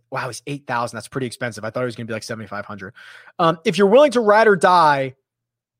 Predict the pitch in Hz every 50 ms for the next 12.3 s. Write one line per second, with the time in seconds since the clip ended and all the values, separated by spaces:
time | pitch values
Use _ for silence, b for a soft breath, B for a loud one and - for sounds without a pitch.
0 | _ 185 180 170 - 175 - 175 175 170 156 151 143 131 123 _ _ _ _ _
1 | - 165 160 156 147 - - 143 131 131 127 113 110 101 92 - - - - _
2 | _ _ _ - 139 139 139 139 139 139 - - 175 175 175 190 185 170 165 151
3 | 147 170 180 170 - 160 226 254 - - _ _ _ _ _ _ _ _ _ _
4 | 160 147 156 139 165 170 185 180 - - 175 180 175 - - 156 - 175 156 147
5 | 135 123 104 113 101 - b b b b b b 160 151 180 156 156 175 170 170
6 | 160 151 _ - 175 175 170 165 - - 277 277 - - - - 240 254 - -
7 | - 254 254 226 170 147 254 294 269 202 170 156 156 190 208 _ _ - 180 165
8 | 151 185 208 233 233 190 196 180 175 214 277 302 302 285 214 180 - - b b
9 | b b - 185 247 202 170 190 240 277 254 - - 302 277 - 233 277 285 269
10 | 226 277 262 180 151 226 269 269 196 160 170 185 - _ _ _ _ _ _ _
11 | _ _ - 131 135 160 240 294 285 - 294 269 294 277 294 285 277 262 294 302
12 | 269 226 - 214 208 202